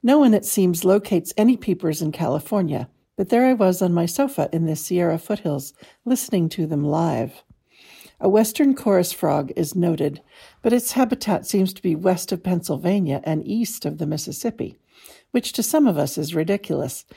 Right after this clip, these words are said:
despite how people on the eastern seaboard look at the rest of the country. I thought peepers were a life stage of frogginess,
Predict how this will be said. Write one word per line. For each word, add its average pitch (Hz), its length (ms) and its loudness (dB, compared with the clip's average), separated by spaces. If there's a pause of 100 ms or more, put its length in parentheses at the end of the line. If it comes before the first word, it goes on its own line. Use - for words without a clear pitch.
(200)
despite 226 380 0
how 214 120 0
people 185 400 -2
on 156 160 0
the 147 180 -2
eastern 165 360 -2
seaboard 165 520 -2
look 165 200 -4
at 151 80 -8
the 131 100 -2
rest 147 280 -4
of - 60 -10
the - 80 -12
country. - 540 -10 (1200)
I 294 180 2
thought - 280 0
peepers 190 460 -2
were 156 140 0
a 147 80 0
life 170 340 0
stage 139 480 -2
of 135 100 -2
frogginess, 147 800 -4